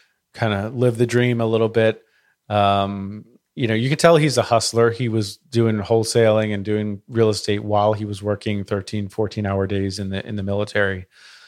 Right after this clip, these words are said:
Um, you know, so not, not somebody who's afraid of hard work. I think he still gets up at four A M every day. So,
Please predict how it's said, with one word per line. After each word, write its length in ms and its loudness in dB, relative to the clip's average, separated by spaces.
Um, 500 -2
you 80 -4
know, 340 -2
so 540 4
not, 460 2
not 300 0
somebody 280 2
who's 160 0
afraid 400 0
of 120 -2
hard 240 0
work. 240 -4
I 80 -4
think 180 -6
he 220 -8
still 260 -2
gets 240 -4
up 120 -4
at 100 -6
four 280 -2
A 140 0
M 280 -4
every 220 2
day. 320 2
So, 400 2